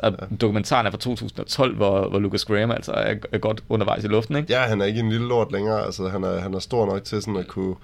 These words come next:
Speaker 1: Ja.
Speaker 2: og rent faktisk kunne, kunne, burde kunne udtale sig sådan fornuftigt, ikke?
Speaker 1: Og
Speaker 2: Det bl-, jeg synes bare, det bliver meget lidt nuanceret. Der, hvor jeg ikke forstår de der, øh, Politiken juleinterviews, det er, at der er ingen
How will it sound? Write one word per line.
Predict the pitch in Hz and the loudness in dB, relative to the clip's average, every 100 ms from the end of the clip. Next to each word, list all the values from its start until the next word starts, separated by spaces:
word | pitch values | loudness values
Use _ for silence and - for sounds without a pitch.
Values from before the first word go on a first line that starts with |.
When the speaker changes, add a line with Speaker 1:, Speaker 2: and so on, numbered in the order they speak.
| - | -6
Speaker 1:
Ja. | 107 | -4
Speaker 2:
og | - 101 | 0 4
rent | 107 95 | 4 4
faktisk | 101 98 | 2 0
kunne, | - 98 92 87 | -2 -2 -2 -4
kunne, | - 95 90 | -8 -6 -8
burde | - 101 92 90 90 90 | -4 -2 -2 -4 -4 -6
kunne | 110 101 | -4 -4
udtale | 101 107 90 | -2 -2 -2
sig | 98 | -6
sådan | 95 95 | -8 -8
fornuftigt, | 90 95 98 113 | -4 -4 -4 -6
ikke? | 113 131 - | -6 -8 -6
Speaker 1:
Og | 76 - - - | -6 -6 -10 -4
Speaker 2:
Det | 127 | -4
bl-, | 139 143 | -2 0
jeg | 147 | 2
synes | 175 160 | 2 2
bare, | 131 | 4
det | 120 | 4
bliver | 120 113 | 4 2
meget | 117 117 117 131 127 - - | 2 2 4 4 4 0 -6
lidt | 117 127 120 | -4 -2 2
nuanceret. | 104 104 131 113 101 | 2 2 2 2 2
Der, | 123 | 2
hvor | 120 | 2
jeg | |
ikke | 113 - | 0 -2
forstår | 113 - 139 113 | -8 -2 0 0
de | 104 | -2
der, | 113 104 90 85 | 0 2 2 0
øh, | 90 92 | 0 -2
Politiken | 92 110 95 127 120 107 | -4 -6 -6 -6 -4 -4
juleinterviews, | 117 123 104 92 92 101 104 | -4 -4 -6 -8 -6 -6 -2
det | 123 110 | 2 4
er, | 117 - | 2 -2
at | - 113 | -10 -4
der | 123 | -4
er | - - - | -4 -14 -4
ingen | 185 190 214 208 | 2 4 4 2